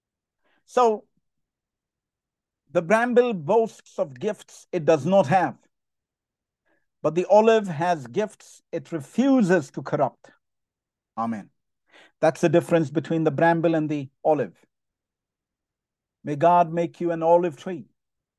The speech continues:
and never a bramble bush. Praise God. Let's pray for ourselves and say, "Jesus, let me not become a bramble bush." In Jesus' name.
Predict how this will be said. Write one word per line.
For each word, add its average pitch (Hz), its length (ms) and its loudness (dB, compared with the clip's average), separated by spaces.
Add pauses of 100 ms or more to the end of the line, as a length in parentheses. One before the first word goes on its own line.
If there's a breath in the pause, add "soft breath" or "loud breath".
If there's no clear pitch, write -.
(360)
and 139 220 -6
never 170 400 4 (380)
a - 80 -6
bramble 156 460 -2
bush. 139 420 -10 (840)
Praise 143 280 -8
God. 127 260 2 (1400)
Let's 180 360 2
pray 190 300 4
for 180 180 0
ourselves 175 580 -2
and 160 140 -8
say, 180 180 -6
"Jesus, 175 680 -4
let 175 260 -4
me 180 180 -6
not 170 380 -4 (920)
become 156 260 -6
a 147 60 -2
bramble 147 420 -4
bush." - 360 -18 (1040)
In 123 160 -6
Jesus' 117 440 -6
name. - 200 -20